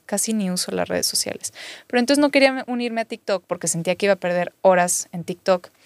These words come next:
Y bueno, total, dije, "Ya, ok, si quiero tomarme esto en serio de crea-, de creación de contenido, necesito hacer ese cambio". Empiezo a investigar,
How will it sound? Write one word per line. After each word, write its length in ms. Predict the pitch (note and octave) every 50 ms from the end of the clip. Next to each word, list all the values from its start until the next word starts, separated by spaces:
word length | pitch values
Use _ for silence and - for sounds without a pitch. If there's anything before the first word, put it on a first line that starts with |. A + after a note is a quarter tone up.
| - - - - - - _ _ _ _
Y 140 | - A3 G#3+
bueno, 340 | G3+ G#3 G3 F3+ D#3 D3+ - _ _ _ _ _ _ _ _
total, 520 | - G#3+ G#3 - A3+ A3 A3+ A#3+ B3+ B3 -
dije, 360 | - G#3+ G3 F#3+ - - F#3
"Ya, 200 | F3+ F#3+ F#3+ F#3 F3+
ok, 120 | _ - - E3+ _ _
si 180 | - - - G3
quiero 240 | - - C4+ D4+ D#4
tomarme 400 | _ B3 A3 G#3 G#3 G#3 G#3 G#3
esto 180 | - - -
en 80 | F#3+ F#3
serio 260 | - E3+ E3+ F3 E3+
de 120 | E3+ E3
crea-, 240 | - - F3 E3+ E3+ _ _
de 180 | - F#3 F3+
creación 380 | F3 - F3 E3+ - F#3 F#3 F3+
de 80 | F3+ -
contenido, 600 | F3+ F3+ F3 - F#3 F#3 F#3 F3 F3 E3 - _ _ _ - -
necesito 480 | G3+ G#3 G3 F#3 F#3 - F#3+ F3 E3
hacer 200 | F3+ - - E3+
ese 200 | - - - G#3+
cambio". 360 | _ - B3+ C4 B3 G#3 E3+ A2 - - - - - - - _
Empiezo 340 | F3+ F3+ F3 F#3 F3 E3+ -
a 40 | F3+
investigar, 840 | F3 F#3 F#3+ - - A#3+ A3+ B3 C4 C4+ C4+ C4+ C#4 C4+ C4 C4